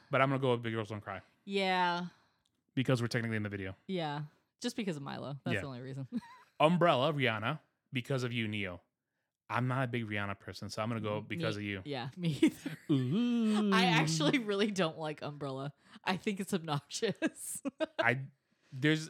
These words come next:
Speaker 2: But, but. <laughs>
Speaker 1: Oh, God.
Speaker 2: I like Tom Holland's rendition of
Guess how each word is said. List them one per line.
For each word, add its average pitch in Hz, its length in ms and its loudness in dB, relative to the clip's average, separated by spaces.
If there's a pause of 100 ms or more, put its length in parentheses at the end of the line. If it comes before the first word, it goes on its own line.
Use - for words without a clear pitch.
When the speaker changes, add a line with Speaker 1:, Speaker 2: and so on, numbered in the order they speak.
(160)
Speaker 2:
But, 226 420 4 (420)
but. 185 380 -2 (640)
<laughs> - 80 0 (920)
Speaker 1:
Oh, 113 80 -6
God. 101 260 -12 (1900)
Speaker 2:
I 254 520 -2 (100)
like 262 420 -4 (1200)
Tom 226 320 0
Holland's 185 520 -2
rendition 165 560 -6
of 165 120 2